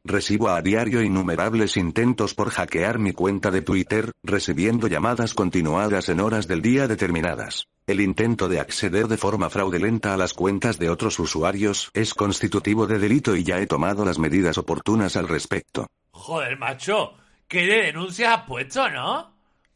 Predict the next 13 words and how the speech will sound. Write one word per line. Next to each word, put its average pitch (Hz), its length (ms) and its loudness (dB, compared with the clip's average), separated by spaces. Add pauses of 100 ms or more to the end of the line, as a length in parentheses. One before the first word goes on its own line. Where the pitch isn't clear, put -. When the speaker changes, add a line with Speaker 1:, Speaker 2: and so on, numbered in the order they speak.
(460)
Speaker 2:
sea, 175 220 0
tú 185 100 0
has 196 80 4
llegado 226 280 4
allí 214 280 4
a 247 80 4
la 226 100 2
comisaría 226 580 -4
y - 20 2
has 208 100 0
dicho, 175 260 -6
"A 160 140 -4
ver, 151 320 -4